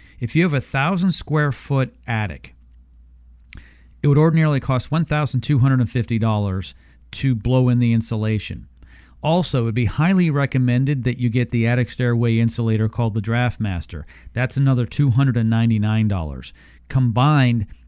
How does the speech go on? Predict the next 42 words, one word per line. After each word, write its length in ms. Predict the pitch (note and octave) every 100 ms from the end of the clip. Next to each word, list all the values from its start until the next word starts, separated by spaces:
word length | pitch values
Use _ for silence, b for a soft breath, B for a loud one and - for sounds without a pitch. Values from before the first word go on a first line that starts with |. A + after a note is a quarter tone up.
| - -
almost 480 | C3 D#3 C#3 A#2+ -
one 240 | B2+ D3+
thousand 420 | C#3+ C3+ C3 B2+
five 260 | A#2+ A#2+ A2+
hundred 200 | A#2+ G#2+
and 100 | G2+
fifty 320 | - F#2 G#2+
dollars 420 | A#2 C3 B2 G#2
for 240 | - A2+ G2
that. 260 | E2+ D2 - b b
Today, 520 | - B2+ B2 C3 D3+ E3
all 220 | C3 C#3+ D3
of 120 | A#2+
that 300 | B2 B2+ -
would 140 | A#2
only 240 | A#2 B2 A#2
be 300 | A2 G#2 -
nine 440 | G#2 A2+ C3 C#3+
hundred 360 | A#2+ C3+ C3 A2+
and 180 | A2 G#2+
ninety 360 | A2+ A#2 A#2
dollars 560 | G#2+ A2 A2+ A2 A2+ A2+ B B B
because 420 | A#2+ A2+ A#2+ G2+
you 160 | A2 F3
guys 400 | D3 A#2+ G#2+ G2+
at 120 | G#2+
Koala 420 | - A#2+ A#2+ A#2+
are 140 | A2 A2
giving 320 | A#2 G#2+ A2+
away 180 | A2 G#2
the 120 | F#2+
free 280 | - A#2 A2
attic 180 | G#2 -
stairway 400 | A2+ G#2+ G#2 G#2+
insulator 600 | A2+ B2 B2 A#2+ B2 -
and 200 | C#3 B2
a 60 | A2
great 540 | F#2+ A2+ B2 C#3+ C3
deal 280 | B2+ A#2+ G2+
on 140 | G2+
the 60 | G2
blown-in. 540 | F#2 A2 G2+ D#2+ C2